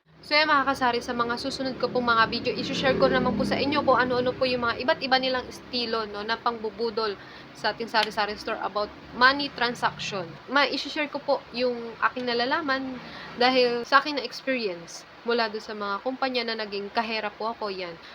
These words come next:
Marami po ako naging experience noon na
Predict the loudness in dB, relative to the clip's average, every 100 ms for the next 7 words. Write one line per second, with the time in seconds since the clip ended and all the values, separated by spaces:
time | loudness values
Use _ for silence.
0 | -4 0 0 0 -4 -2 -2 -4 -8 -6
1 | -6 -10 -6 -2 -2 -4 -6 -6 -4 -6
2 | -6 -6 -6